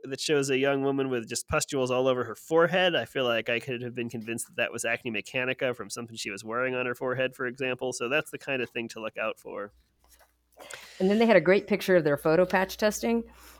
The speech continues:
Speaker 2: where they showed the size of their photo patch, and then they showed the patient twenty-four hours later, and they had a studying of pustules right in that square-shaped treated area. So I think that they had pretty convincing evidence of induction of the phenomena with the photo testing.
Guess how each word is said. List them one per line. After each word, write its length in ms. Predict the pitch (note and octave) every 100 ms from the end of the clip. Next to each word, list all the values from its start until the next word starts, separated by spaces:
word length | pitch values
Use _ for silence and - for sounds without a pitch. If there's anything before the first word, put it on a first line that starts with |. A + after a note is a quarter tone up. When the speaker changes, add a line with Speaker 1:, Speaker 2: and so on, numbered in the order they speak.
| -
Speaker 2:
where 160 | E3+
they 140 | D#3+ D#3+
showed 280 | - F3
the 60 | E3
size 300 | D#3 E3 D#3
of 80 | D3+
their 100 | D3+
photo 300 | A#3 A#3+ A#3
patch, 360 | A3+ G3 F#3+
and 80 | F3+
then 120 | D#3+
they 80 | D#3
showed 240 | D#3 D#3+ D3+
the 80 |
patient 360 | D#3 D#3 D3+ -
twenty-four 400 | - D3+ D3 D3
hours 240 | C#3+ C#3+
later, 320 | E3 E3 D3+ D3
and 220 | D#3+ D3
they 80 | D3
had 320 | D3+ C#3+ C#3+
a 60 |
studying 360 | C#3 - D#3+ D3
of 140 | C#3
pustules 520 | - E3+ - D#3 D3 D3
right 160 | D#3
in 80 | D3
that 160 | C3+ -
square-shaped 760 | - D3 C#3 - C#3 A2+ - - - -
treated 320 | - E3+ D3+
area. 340 | C#3 C#3+ C#3 -
So 160 | -
I 80 | E3
think 160 | D#3+ F#3+
that 120 | F3
they 80 | E3+
had 160 | D#3 -
pretty 160 | G3
convincing 480 | G3 D#3+ D#3+ D#3 C#3+
evidence 480 | - E3 G3+ B3 - - - -
of 100 | D#3+
induction 520 | D3+ C#3+ D3+ - D3
of 100 | C#3+
the 60 | C#3+
phenomena 560 | - C#3+ C#3 C#3 C3+ C3
with 160 | C3+
the 60 | C#3
photo 220 | C#3 A#2+
testing. 380 | - - -